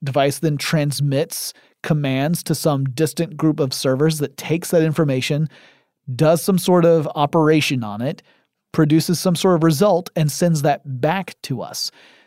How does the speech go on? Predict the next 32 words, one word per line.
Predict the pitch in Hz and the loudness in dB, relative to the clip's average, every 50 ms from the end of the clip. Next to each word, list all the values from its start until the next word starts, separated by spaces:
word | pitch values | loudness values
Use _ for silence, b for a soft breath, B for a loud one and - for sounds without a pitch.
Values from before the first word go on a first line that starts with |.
| b | b
So | - - 190 175 175 170 170 - - | -4 2 4 4 4 4 2 0 0
no | 180 170 196 220 | 2 2 4 4
longer | 233 226 240 233 226 220 | 2 2 2 2 2 2
do | 180 185 | 2 2
we | 180 190 180 | 2 2 2
have | 160 151 170 156 - | 2 2 2 0 0
to | 165 | 0
have | 147 160 156 143 131 123 139 | 2 2 2 2 0 0 2
really | 151 170 165 165 151 | 2 4 4 4 2
powerful | 131 - 151 156 151 143 135 - 147 135 | 0 0 0 2 2 2 2 0 -2 -2
computers | - 151 143 123 - 160 151 135 131 131 127 120 B B B B B B _ _ | -2 -4 -6 -4 -2 -2 0 0 0 0 -2 -4 B B B B B B _ _
directly | 151 147 135 143 156 165 180 175 - 156 139 139 143 | -2 -2 0 2 2 2 2 2 2 2 2 2 2
at | 127 | 2
our | 127 127 131 | 0 0 -2
disposal. | 120 117 - - - - 233 247 254 180 156 131 127 131 b b b b b b | -2 -4 -8 -8 -4 0 0 2 2 2 2 2 2 0 b b b b b b
We | 165 160 165 | 0 2 2
can | 175 165 156 | 2 2 2
rely | 156 143 143 139 131 135 135 139 135 - | 2 2 2 2 0 0 0 -2 -2 -4
on | 151 139 135 139 | -4 -6 -6 -6
cloud | 135 - - 208 226 240 208 - | -6 -4 -2 0 0 0 0 -2
services | - 160 139 120 127 117 - 120 117 - | -2 -4 -4 -4 -4 -6 -6 -8 -8 -6
to | - 143 | -6 -4
do | 131 131 | -2 -2
that | 120 127 - - | -2 -4 -4 -6
computing | - 135 127 - 135 117 117 113 - _ | -8 -8 -6 -6 -6 -6 -6 -8 -6 _
for | 190 190 175 135 | 2 2 2 2
us, | - - - - - - | 0 -4 -10 -8 -6 -4
at | 226 | 0
least | 262 285 - - | 0 0 0 0
for | 175 | 0
some | 147 - 165 143 120 | -2 0 -2 -2 -2
things. | 117 - - - - 147 - | -4 -8 -10 -10 -12 -14 -16